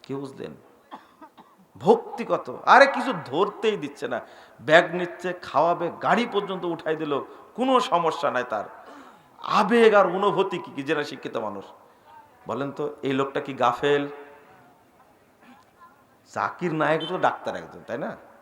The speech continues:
জাকির নায়েকও কি ডাক্তার? তিনি কি গাফেল? হুম। কত হুজুরের চেয়ে বড় পরহেজগার তিনি, জানেন আপনি?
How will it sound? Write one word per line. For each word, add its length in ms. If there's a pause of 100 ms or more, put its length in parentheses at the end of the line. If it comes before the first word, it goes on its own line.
(760)
জাকির 320
নায়েকও 280
কি 360 (600)
ডাক্তার? 360 (400)
তিনি 160
কি 100
গাফেল? 460 (1700)
হুম। 160 (580)
কত 320
হুজুরের 580
চেয়ে 120
বড় 240
পরহেজগার 500
তিনি, 180
জানেন 240
আপনি? 260